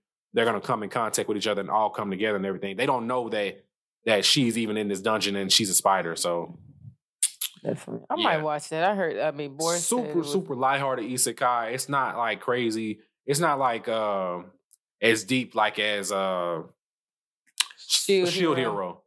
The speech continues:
Speaker 1: Exactly. It's not deep like that. Um, I know you don't watch Re:Zero, but Re:Zero is deep as fuck, and it's not like
Speaker 2: No, I
Speaker 1: that.
Speaker 2: don't
Speaker 1: It's,
Speaker 2: watch it.
Speaker 1: yeah.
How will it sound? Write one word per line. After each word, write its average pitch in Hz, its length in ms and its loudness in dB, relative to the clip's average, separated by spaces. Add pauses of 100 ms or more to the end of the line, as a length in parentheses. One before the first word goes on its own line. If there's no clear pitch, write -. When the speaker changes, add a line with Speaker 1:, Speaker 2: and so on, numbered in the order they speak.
Speaker 1:
Exactly. 104 520 0
It's 120 120 -2
not 135 200 0
deep 120 200 -2
like 117 240 -2
that. 101 340 0 (480)
Um, 92 560 2
I 117 80 0
know 127 120 0
you 127 120 -2
don't 117 100 -2
watch 110 160 -2
Re:Zero, 107 460 -2
but 95 140 -6
Re:Zero 107 440 -2
is 92 100 -4
deep 107 260 -2
as - 100 2
fuck, 101 320 2
and 98 80 -6
it's 101 80 -10
not 98 220 0
like 95 100 0
Speaker 2:
No, - 80 -2
I - 40 -2
Speaker 1:
that. 90 100 -2
Speaker 2:
don't 85 140 -2
Speaker 1:
It's, - 160 -6
Speaker 2:
watch - 80 -8
it. 98 200 -2
Speaker 1:
yeah. 90 440 0